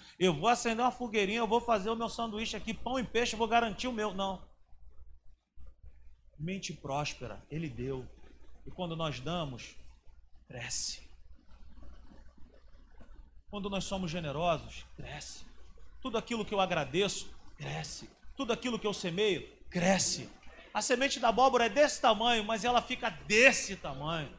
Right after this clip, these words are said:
Você semeia um caroço, uma semente de laranja, não nasce uma laranja só, nascem várias laranjas.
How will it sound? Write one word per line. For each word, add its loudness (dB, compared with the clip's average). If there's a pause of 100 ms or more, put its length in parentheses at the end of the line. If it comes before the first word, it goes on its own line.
(720)
Você -4
semeia 8
um 8
caroço, 12
uma 8
semente 8
de 0
laranja, 10
não 4
nasce 6
uma 8
laranja 8
só, 4
nascem 0
várias 10
laranjas. 2